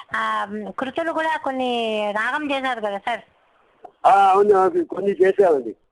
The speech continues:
Speaker 1: అది కొంచెం చెప్పండి.
Speaker 2: అ-, అది కూడా, అది కూడా చెప్తాను.
Speaker 1: ఆ.
Speaker 2: అష్ట-, అష్టాక్షరి, ఆ, అష్టాక్షరి అనే, ఆ, మకుటంపై వారు ఎన్నో కొన్ని, ఊ,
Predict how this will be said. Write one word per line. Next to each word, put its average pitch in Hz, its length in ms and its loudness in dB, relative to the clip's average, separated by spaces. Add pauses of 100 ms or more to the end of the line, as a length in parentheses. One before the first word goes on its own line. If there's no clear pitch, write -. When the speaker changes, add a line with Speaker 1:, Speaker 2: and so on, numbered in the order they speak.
(100)
Speaker 1:
అది 240 180 -4
కొంచెం 247 300 -6
చెప్పండి. 269 300 -4
Speaker 2:
అ-, 233 300 0
అది 208 100 0
కూడా, 226 240 6
అది 196 260 2
కూడా 214 200 8
చెప్తాను. 123 460 0 (320)
Speaker 1:
ఆ. 190 320 -6 (2250)
Speaker 2:
అష్ట-, 165 260 2 (140)
అష్టాక్షరి, 220 600 2
ఆ, 170 100 0
అష్టాక్షరి 196 1000 2 (500)
అనే, 190 540 -2 (360)
ఆ, 156 440 2
మకుటంపై 170 880 2 (420)
వారు 165 200 4
ఎన్నో 170 540 2
కొన్ని, 196 640 4 (440)
ఊ, 160 1000 0